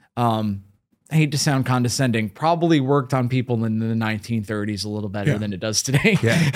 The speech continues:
Speaker 1: <laughs>
Speaker 2: They're like, "You know, God will get your bread."
Speaker 1: Mm-hmm. They're like, uh, "Now you can't see God, and that's true, but you can see,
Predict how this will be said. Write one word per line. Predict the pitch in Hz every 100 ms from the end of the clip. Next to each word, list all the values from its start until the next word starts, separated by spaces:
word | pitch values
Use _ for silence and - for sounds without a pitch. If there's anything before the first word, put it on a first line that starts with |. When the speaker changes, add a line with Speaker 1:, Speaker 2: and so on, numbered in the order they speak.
| -
Speaker 1:
<laughs> | 220 220 220 208 226 190 -
Speaker 2:
They're | 139
like, | 143 123
"You | 160
know, | 180
God | 131 165 254
will | 226 151
get | 165 -
your | 120
bread." | 120 214 165 98
Speaker 1:
Mm-hmm. | 139 139 123 139 - 160 -
They're | 190
like, | 196 175 160
uh, | 160 151 135 123 117 _ -
"Now | 214 240
you | 233 277
can't | - 381 381
see | - 247 269
God, | 160 98 - - _ _ _
and | 185 220
that's | 349 349
true, | - 262 180 - - _
but | - 143 190 185
you | 233
can | - 233 330
see, | 370 - 156 135 156